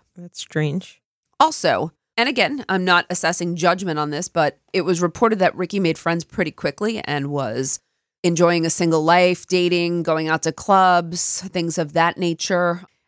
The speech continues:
Speaker 2: And after a little bit of time, he eventually married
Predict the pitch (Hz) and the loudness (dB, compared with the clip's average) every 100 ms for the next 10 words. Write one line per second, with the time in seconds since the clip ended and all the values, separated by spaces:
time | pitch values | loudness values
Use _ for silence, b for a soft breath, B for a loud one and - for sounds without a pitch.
0 | - 175 175 - 202 202 - 208 190 190 | -4 -2 -2 0 2 2 2 2 2 0
1 | - - 180 196 190 185 165 - 190 147 | -8 -4 0 0 0 0 -2 -6 0 2
2 | 170 254 269 _ _ _ - 214 220 214 | 2 0 -4 _ _ _ -6 -2 2 4
3 | 175 180 214 - 254 180 151 277 156 - | 4 2 0 -2 -2 2 2 2 -4 -8